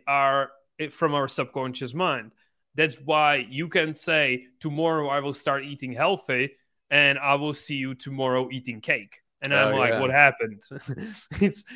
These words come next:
Speaker 1: because people are trying with their five percent, with their conscious mind, to make a decision about changing something,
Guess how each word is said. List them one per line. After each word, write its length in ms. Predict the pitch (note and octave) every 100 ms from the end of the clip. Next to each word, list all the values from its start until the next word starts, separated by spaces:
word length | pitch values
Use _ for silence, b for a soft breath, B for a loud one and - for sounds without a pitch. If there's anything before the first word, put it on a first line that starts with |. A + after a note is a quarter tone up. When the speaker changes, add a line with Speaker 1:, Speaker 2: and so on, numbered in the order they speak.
| A#3 -
Speaker 1:
because 320 | E3+ G#3 F#3
people 320 | G#3+ G#3+ A3
are 140 | F#3+
trying 480 | E3 - F#3 F3+ D#3 -
with 200 | D3+ D3
their 140 | D3+
five 400 | C#3+ F#3 G3+ G3+
percent, 560 | F#3+ F#3 - E3 C#3 B2 -
with 180 | D3 C#3
their 140 | C#3
conscious 480 | E3+ E3+ D#3+ D3 C3
mind, 300 | F3 D3 C#3
to 100 | C#3
make 160 | D3+
a 80 | C#3
decision 680 | B2+ B2+ F#3+ G#3 D3 C3+ B2 _ _ -
about 280 | C3+ C3 C3
changing 420 | F#3 G3 C#3+ C3+
something, 500 | - C3+ C3 C3